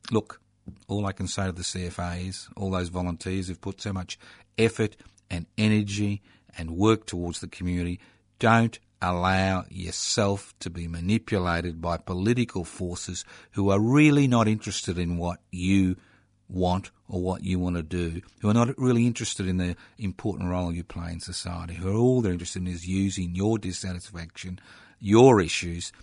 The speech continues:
to promote their myopic political agenda. So all I can say is my commiserations, and hopefully people in the C F A will soon see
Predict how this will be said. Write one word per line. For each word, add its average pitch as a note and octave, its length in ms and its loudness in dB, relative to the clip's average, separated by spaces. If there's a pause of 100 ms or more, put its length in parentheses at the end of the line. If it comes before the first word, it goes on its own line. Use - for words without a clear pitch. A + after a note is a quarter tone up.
(240)
to - 80 -18
promote F2+ 420 0 (180)
their F#2 520 2 (640)
myopic F2 800 0 (340)
political F2 640 -4 (200)
agenda. D#2+ 600 -8 (380)
So - 160 -14
all G2+ 200 -2
I F2 100 -2
can E2+ 160 -10
say F2 340 -8
is E2+ 140 -10
my E2+ 180 -6
commiserations, E2+ 840 -8
and F2 100 -10
hopefully F2+ 380 -8
people F2 260 -8
in F2 60 -8
the E2+ 100 -8
C - 180 -8
F F2 160 -10
A F2 220 -8
will F2+ 160 -10
soon G2 520 2
see G2 600 0